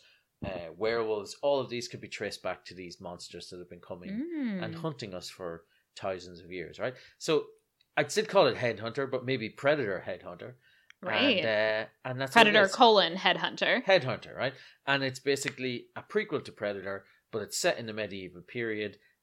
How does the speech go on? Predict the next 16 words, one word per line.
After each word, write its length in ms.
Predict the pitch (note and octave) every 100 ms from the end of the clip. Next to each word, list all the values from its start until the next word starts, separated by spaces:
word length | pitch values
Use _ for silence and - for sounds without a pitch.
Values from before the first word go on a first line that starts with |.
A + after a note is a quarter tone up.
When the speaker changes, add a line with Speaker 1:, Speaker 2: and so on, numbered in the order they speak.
| -
Speaker 1:
and 400 | G#2+ G2+ G2+ G2 - -
Karl 220 | G#2 G2+
Urban 280 | G2 F#2+ F#2+
is 180 | F#2+
basically 460 | F#2 G2+ - G2 G2
fighting 400 | - G2 A2 G#2+
a 40 |
predator, 440 | G2+ B2+ A#2 A2+ A#2+ D#2
and 100 | B2
he's 120 | B2
gonna 140 | C3+ C3
kill 200 | - E3+
it. 100 | - -
And 200 | B2+ B2+ -
I, 300 | C3+ A2+ - _ -
I, 160 | A#2+